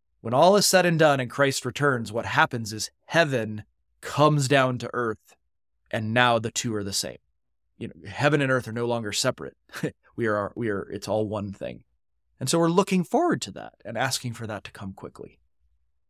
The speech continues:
Uh, some cross references, cross references you might wanna look up: Luke one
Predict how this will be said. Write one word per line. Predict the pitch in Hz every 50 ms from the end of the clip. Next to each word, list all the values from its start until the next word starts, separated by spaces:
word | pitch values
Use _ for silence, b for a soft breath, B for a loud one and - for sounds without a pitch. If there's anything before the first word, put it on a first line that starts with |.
| _ _ _ _ _ _ _ -
Uh, | 95 110 107 104
some | - - 131
cross | 127 175 175 165 - -
references, | 170 151 - 160 147 135 139 139 131 113 - _ _ _ _
cross | - - - - - 165 156 - - -
references | 135 127 - - 127 - - 123 110
you | 123
might | 120 117 -
wanna | 117 120 117
look | 117 - -
up: | 120 - -
Luke | 120 131 123 -
one | 110 117 117 117 117 113 110